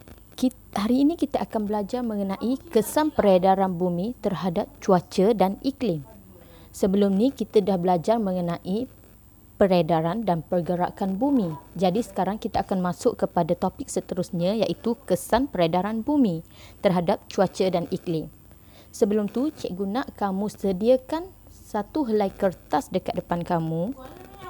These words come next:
Kemudian, cikgu nak kamu lukis empat biji bulatan, iaitu di sebelah atas,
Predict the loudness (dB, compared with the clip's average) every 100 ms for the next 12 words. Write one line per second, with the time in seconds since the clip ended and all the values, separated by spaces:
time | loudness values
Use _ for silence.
0 | -16 -16 -16 -16 -6 -2 0 0 2 0
1 | 0 -4 -10 -20 -20 -20 -20 -20 -20 -20
2 | -20 -20 -20 -4 0 2 2 2 2 4
3 | 4 2 0 -2 -4 0 2 2 2 2
4 | 4 2 -2 -2 -4 -4 -2 -2 -2 2
5 | 2 2 0 -2 -2 -6 -16 -4 -2 -2
6 | -2 -2 -2 -2 -2 -2 -2 -4 2 4
7 | 4 2